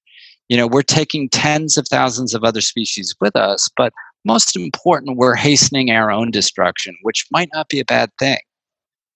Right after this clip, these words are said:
But I think that it's incontrovertible that we have sped off the cliff. We have passed that failsafe. Um, our rapid extinction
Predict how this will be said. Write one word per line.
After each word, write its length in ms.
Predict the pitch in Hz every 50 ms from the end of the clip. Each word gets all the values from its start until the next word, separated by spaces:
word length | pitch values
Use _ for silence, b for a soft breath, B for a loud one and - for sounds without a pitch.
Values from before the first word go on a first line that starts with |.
| _ _ _ _ _ _ _ - - 120 107 104
But 320 | - 139 139 135 131 131 - _ _ _ _ _ _ _ _ _ _ _ _ _ _ _
I 200 | - 143 139 147
think 480 | 147 - - - 160 156 151 143 - - -
that 220 | - 135 131 131 131
it's 200 | 127 - - - -
incontrovertible 1500 | 151 151 156 156 - - - 143 139 131 - - 131 113 101 117 131 143 147 139 104 - 110 104 98 95 92 92 92 87
that 400 | 87 - 104 104 101 98 90 - B B B B B B B B B _ _ _ -
we 400 | 254 185 131 117 135 151 165 170
have 420 | 160 139 - - 151 143 131 117 104
sped 720 | - - - - - - _ _ - 156 156 156 156 147
off 400 | 127 - 135 120 117 113 - -
the 120 | - 110
cliff. 520 | - - - - 139 135 - - - - - -
We 260 | 123 123 147 160 175 151
have 280 | 135 - 139 123 - - _
passed 520 | - - - - 135 143 139 143 - - -
that 200 | - 113 107 -
failsafe. 600 | - - 127 127 123 131 127 - - 101 82 - 62 - - - - _ _ _ _ _ _ _ _ _ _ _ -
Um, 340 | 120 117 113 113 110 104 92 _ _ -
our 720 | 131 127 135 147 156 160 156 151 151 151 147 143 120 - - _ _ _ _ _ _ _ _ _ _ _ _ _ b b b b b b b _ -
rapid 720 | - 117 120 131 131 143 156 156 - - 165 156 151 -
extinction 1040 | - - 139 120 117 - - - - 147 147 151 143 - - 135 117 110 107 107